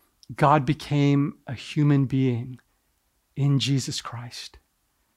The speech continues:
lived a perfect life, and then died on a Roman cross for your sins so that you could be forgiven. And in your heart, you can turn to Jesus and say, "I don't understand it all,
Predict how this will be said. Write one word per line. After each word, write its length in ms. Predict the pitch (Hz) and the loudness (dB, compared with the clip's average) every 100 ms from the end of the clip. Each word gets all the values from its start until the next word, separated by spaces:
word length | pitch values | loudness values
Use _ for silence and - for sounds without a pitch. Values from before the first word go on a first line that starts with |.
| _ _ _ _ | _ _ _ _
lived 280 | 131 156 151 | 4 4 4
a 40 | - | 2
perfect 360 | 156 180 170 | 0 0 -4
life, 420 | 147 139 - - _ _ _ _ _ _ _ _ _ _ _ - | -8 -12 -16 -20 _ _ _ _ _ _ _ _ _ _ _ -4
and 140 | 139 | 2
then 140 | 151 151 | 4 6
died 340 | 190 151 156 | 6 4 4
on 100 | 147 | 4
a 60 | 139 | 4
Roman 360 | 143 147 143 | 4 4 0
cross 380 | - - 143 - | -2 -8 -8 -10
for 160 | - 135 | -6 -4
your 180 | 131 | -4
sins 440 | 107 - 139 135 131 | -6 -4 -2 0 -2
so 80 | 123 | -6
that 160 | 135 | -4
you 120 | 131 | -6
could 180 | - 120 | -6 -6
be 80 | 127 | -6
forgiven. 540 | - 120 123 123 151 - _ _ _ _ _ _ _ _ _ _ _ _ _ _ | -8 -14 -16 -16 -20 -20 _ _ _ _ _ _ _ _ _ _ _ _ _ _
And 160 | 147 160 | 4 6
in 120 | 180 | 8
your 140 | 180 | 6
heart, 400 | 151 - 143 139 - | 2 -2 -4 -6 -10
you 100 | 143 | -6
can 200 | 147 139 | -2 -2
turn 520 | - 165 151 123 123 - _ _ _ | -2 0 2 0 -6 -16 _ _ _
to 100 | - | -8
Jesus 720 | 120 151 139 - - - - - _ _ _ 139 | -2 0 0 -6 -10 -10 -12 -18 _ _ _ -6
and 100 | 131 | 0
say, 140 | 143 | 2
"I 120 | 151 | 4
don't 200 | 151 165 | 4 2
understand 440 | 160 147 - 151 143 | 0 -2 0 0 0
it 100 | 151 | -2
all, 420 | 117 127 147 | -6 -10 -16